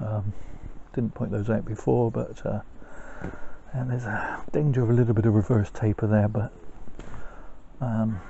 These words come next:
in nature you see that all the time, so I'm really not gonna lose too much sleep over it.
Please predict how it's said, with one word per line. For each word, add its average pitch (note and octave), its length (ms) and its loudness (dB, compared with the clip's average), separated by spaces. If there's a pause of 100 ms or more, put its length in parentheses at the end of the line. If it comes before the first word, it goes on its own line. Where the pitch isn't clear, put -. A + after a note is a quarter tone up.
(720)
in D3 160 -2
nature C#3+ 320 -2
you A#2+ 60 0
see - 140 0
that B2+ 200 2
all C3 120 2
the A#2+ 100 0
time, G#2+ 440 4
so G#2 360 0 (920)
I'm A#2 160 2
really A2+ 400 6
not G#2+ 180 4
gonna G2+ 220 2
lose G2 260 2
too - 180 -2
much G#2 200 0
sleep - 340 0
over G#2 260 2
it. G#2+ 100 0